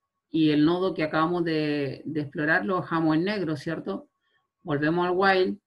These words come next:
ese, ese era lo correcto, volvemos al while, eh, eh, Q nuevamente tiene tres nodos, eh, tiene tres elementos, extraemos el primero, ahora recién extraemos R, y visitamos su lista de adyacencia.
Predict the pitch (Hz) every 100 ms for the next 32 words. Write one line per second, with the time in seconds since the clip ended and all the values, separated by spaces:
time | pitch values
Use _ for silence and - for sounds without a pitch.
0 | _ 302 - 139 - - 143 160 156 147
1 | 143 120 131 - 135 131 135 143 147 160
2 | 165 220 _ _ _ _ _ - 165 127
3 | 127 123 - _ _ _ _ _ _ _
4 | - 135 - - 165 175 175 156 156 151
5 | 156 160 160 156 147 143 175 156 175 185
6 | 185 175 - 302 311 _ - 127 127 120
7 | 107 - _ _ _ - 143 147 156 151
8 | 151 180 190 196 185 156 - 143 151 160
9 | 170 175 170 180 175 175 - 139 147 165
10 | 156 131 131 165 170 180 170 175 180 170
11 | 160 175 - _ _ _ _ - 165 180
12 | 190 - 147 156 151 165 170 180 - -
13 | 175 180 180 165 - 156 147 131 - 110
14 | 135